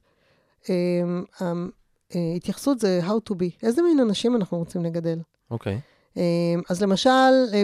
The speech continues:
Speaker 1: פה אנחנו נרצה לראות גם יכולת עבודה, אה, אנחנו נרצה לראות שמי ש-, ביצוע של כל ה-,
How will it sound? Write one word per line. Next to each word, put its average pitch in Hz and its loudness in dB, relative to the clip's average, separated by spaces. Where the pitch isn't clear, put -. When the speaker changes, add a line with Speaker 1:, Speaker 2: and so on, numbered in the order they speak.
Speaker 1:
פה 277 6
אנחנו 233 2
נרצה 214 0
לראות 226 2
גם 208 2
יכולת 196 -2
עבודה, 180 0
אה, 180 -6
אנחנו 180 -4
נרצה 196 -2
לראות 202 0
שמי 190 -2
ש-, - -4
ביצוע 220 0
של 185 -4
כל 196 2
ה-, 165 0